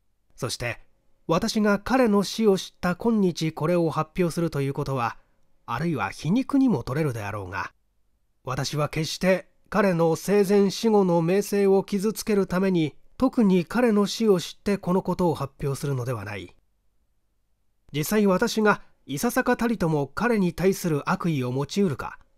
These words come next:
または不白極まる世評を一挙にして打ち破りたい希望があるか、または人の弱みを発表して喜ぶようないたずら心のかけらでも私にあるならば、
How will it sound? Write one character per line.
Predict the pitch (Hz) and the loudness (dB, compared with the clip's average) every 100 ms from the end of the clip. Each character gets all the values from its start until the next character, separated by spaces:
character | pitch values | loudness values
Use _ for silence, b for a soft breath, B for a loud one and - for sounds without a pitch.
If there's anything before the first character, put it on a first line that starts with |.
| _ _ _ _ | _ _ _ _
ま | - | -4
た | 165 175 | 0 0
は | 147 - - | 0 -4 -4
不 | 180 | 0
白 | 202 240 247 | 2 2 0
極 | - 220 240 | 0 4 4
ま | 240 | 6
る | 214 | 2
世 | 202 196 | 0 -2
評 | 202 202 | 2 4
を | 196 196 | 4 4
一 | 226 262 | 2 -4
挙 | - 202 | 0 2
に | 180 | 2
し | - | -2
て | 170 | -2
打 | 160 | -2
ち | 170 254 | -2 -2
破 | 247 | 0
り | 240 | 0
た | 220 208 | 0 2
い | 170 | 0
希 | - 170 | -2 4
望 | 202 190 | 4 4
が | 180 | 2
あ | |
る | 165 | 0
か、 | - 85 - _ _ _ _ _ _ _ | -4 -10 -12 _ _ _ _ _ _ _
ま | - 170 | -2 0
た | 175 | 4
は | 160 151 | 4 2
人 | - - 220 | -2 0 2
の | 214 | 4
弱 | 202 202 220 | 4 4 4
み | 220 | 4
を | 208 175 | 4 4
発 | 170 - 190 | 0 0 0
表 | 175 | 0
し | |
て | - 180 | -2 0
喜 | 185 196 196 | 0 0 0
ぶ | 175 | 0
よ | 175 165 | 2 0
う | |
な | 143 143 | -2 -4
い | - | -8
た | 117 165 | -4 -4
ず | 165 | 0
ら | 180 | 0
心 | 175 185 180 160 | 0 0 0 -2
の | 156 | -2
か | 151 160 | -2 -4
け | 202 | -4
ら | 196 | -4
で | 208 | 0
も | 214 143 | 0 0
私 | 110 147 170 | -4 -6 -2
に | 165 170 | 0 0
あ | |
る | 170 | -2
な | 131 | -4
ら | 113 | -6
ば、 | 92 78 | -8 -10